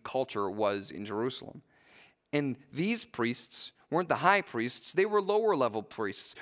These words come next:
But they, they would have been the people who would have been most loyal to the high priests. But we see these people who are most loyal to this ungodly, hypocritical,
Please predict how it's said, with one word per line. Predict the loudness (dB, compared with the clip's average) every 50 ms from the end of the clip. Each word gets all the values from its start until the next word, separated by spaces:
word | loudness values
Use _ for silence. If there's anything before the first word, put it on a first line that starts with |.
| -4
But | _ 0 2
they, | 2 2
they | 2 2 2 4 4 4
would | 4 2
have | 2 2
been | 2
the | 0 0
people | 0 0 -2 -2 0 2 0 0 0 -2 -6 2
who | 4 4
would | 4
have | 6
been | 4 4 4 4 4 6
most | 6 6 6 4 -2 -2 -2
loyal | 0 4 6 6 8 8 8 6 6 6 4 4 2 0 -6 -4
to | 0 0 6
the | 6 6
high | 4 6 2 2 2
priests. | 0 -2 2 2 2 2 0 -6 -12 -14 -14 -16 -16 -16 _ _ -20 -20 -20 -20 -20 -20 -20 -20 2 4
But | 4
we | 4 4 2
see | 2 2 2
these | 2 2 2 0
people | -2 -2 0 2 4
who | 6 6
are | 6
most | 6 6 6 6 4 2 0 -2 2
loyal | 4 6 6 6 6 4 2 2 0 -2 -8 -20 -20 -20 -14 _
to | 2 4
this | 4 4 2 2 -4 -12 -16 _ _ _ _
ungodly, | 2 4 4 6 4 4 2 0 -2 -2 2 4 6 8 8 6 6 6 4 4 2 2
hypocritical, | 2 0 0 0 0 -2 -6 -6 -4 2 2 4 4 4 2 2 4 4 4 4